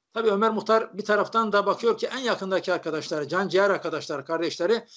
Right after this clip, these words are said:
bir bir şehit düşüyor. Ama buna rağmen teslim olmuyor, teslim olmayı düşünmüyor. Bir, e, mezarı ziyaret ederlerken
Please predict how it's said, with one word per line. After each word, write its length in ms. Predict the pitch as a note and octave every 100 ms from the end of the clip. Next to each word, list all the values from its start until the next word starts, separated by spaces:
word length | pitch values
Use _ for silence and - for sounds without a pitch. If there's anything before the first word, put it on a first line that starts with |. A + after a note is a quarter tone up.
| _ D3
bir 320 | E3+ A#3+ F3
bir 140 | G3+
şehit 300 | - F3 F3+
düşüyor. 500 | C#3+ - A#2 - - - - - - F3
Ama 200 | F#3+ F3+
buna 180 | A3
rağmen 460 | G#3 E3 G3 A3 - _ _ _ _ _ - - - - -
teslim 380 | F#3 - F#3+ E3
olmuyor, 380 | F#3+ G3+ G#3+ G#3 - - - _
teslim 320 | F3+ F3 F#3+
olmayı 300 | F#3 F3 G3+
düşünmüyor. 580 | D#3 G3 G#3 G#3+ G#3 - - - - _
Bir, 480 | E3+ A#3+ A3+ - F#3+
e, 420 | F#3+ F#3+ F#3 F#3+
mezarı 540 | F#3+ F3 F#3 F3 A3 G#3
ziyaret 300 | F#3 G3+ F#3+
ederlerken 840 | F#3 G#3 E3+ D3 C3+ D#3+ A3 A3